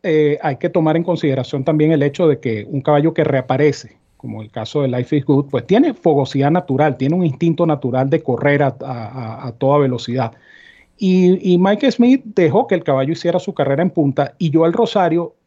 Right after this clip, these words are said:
habiendo sucedido lo que pasó en la partida, es decir, no tuvo ese brinco, eh,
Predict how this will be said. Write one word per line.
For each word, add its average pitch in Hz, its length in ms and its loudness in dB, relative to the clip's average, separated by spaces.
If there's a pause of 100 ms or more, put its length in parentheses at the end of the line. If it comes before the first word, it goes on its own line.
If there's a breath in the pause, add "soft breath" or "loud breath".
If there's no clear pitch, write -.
(140)
habiendo 156 480 0
sucedido 175 480 0
lo 196 140 0
que 139 120 0
pasó 135 260 -4
en 143 60 0
la 175 120 0
partida, 147 300 0
es 135 60 2
decir, 135 280 -2
no 147 180 0
tuvo 190 300 4
ese 175 200 0
brinco, 170 960 2 (200)
eh, 131 180 -2